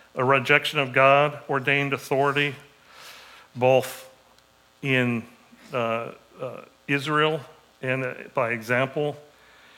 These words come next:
authority in the church itself. These are things that Jude tells us to be aware of.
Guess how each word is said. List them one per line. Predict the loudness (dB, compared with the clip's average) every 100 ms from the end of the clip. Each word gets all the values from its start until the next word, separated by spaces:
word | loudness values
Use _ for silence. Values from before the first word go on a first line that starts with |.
| -20 -20 _ _ _ -10
authority | -4 0 2 2
in | 0 -4
the |
church | -6 -8 -8
itself. | -10 -6 -6 -6 -10 -18 -20 _ _ _ _ _ _ -20 -20 -20 _ _ _ _ _ -20 -20 -20 -20 -20 -20 -20 -20 -20 -20 -14 -8
These | -4
are | -4
things | 0 2 2 0 -4
that | -10 -12 _ _ _ _ _ -20 -20 -8
Jude | -4 -2 0
tells | 2 2 0
us | -2 -4 -12 -18 _ _ _ _ _ _ _ _ _ _ _ -2
to | 2 2 0 -4 -10 _ _ _ _ _ _ _ -6
be | -2
aware | 0 0 0
of. | -2 -6 -14